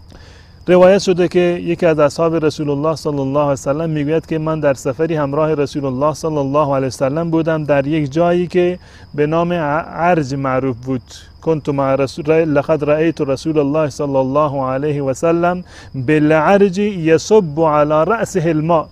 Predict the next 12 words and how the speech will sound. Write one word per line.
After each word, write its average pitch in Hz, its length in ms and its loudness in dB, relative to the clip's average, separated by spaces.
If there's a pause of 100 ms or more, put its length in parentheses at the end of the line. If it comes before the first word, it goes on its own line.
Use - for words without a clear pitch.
(420)
دیدم 175 340 0
که 156 120 -4
رسول 151 300 0
الله 151 320 0
صلی 143 280 -2
الله 151 460 0
علیه 139 220 0
و 139 100 -2
سلم 156 640 -4
در 143 200 0
منطقه 143 500 -2
عرج 190 640 0